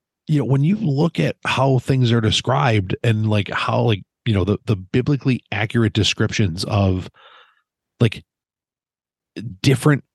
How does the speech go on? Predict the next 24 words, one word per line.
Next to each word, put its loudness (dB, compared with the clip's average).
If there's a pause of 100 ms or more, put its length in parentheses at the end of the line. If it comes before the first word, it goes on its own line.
(420)
sects, -2
like, 0
the 0
different 0
sects -2
of 0
the 0
angels, 0
like, 0
the 2
different 0
classes 0
of 0
angel 0
and -2
what 0
they 0
looked -4
like. 0
Like, -2 (320)
no, 0 (240)
it 0
is 2
not, 0